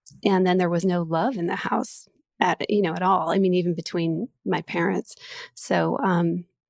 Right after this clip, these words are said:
that, that was kind of an icky situation. But if I needed a little pick-me-up, which was pretty often, I would eat.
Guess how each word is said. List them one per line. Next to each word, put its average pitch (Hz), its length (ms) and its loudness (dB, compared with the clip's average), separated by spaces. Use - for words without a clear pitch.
that, 226 200 4
that 233 120 4
was 214 100 -4
kind 190 160 0
of 175 80 -2
an 175 80 2
icky 180 400 -2
situation. 175 760 -2
But 175 240 0
if 202 140 0
I 185 180 4
needed 208 460 2
a 170 160 -2
little 185 320 -2
pick-me-up, 196 760 0
which 180 220 -2
was 170 340 -2
pretty 254 260 4
often, 311 680 4
I 180 240 4
would 196 400 2
eat. - 460 2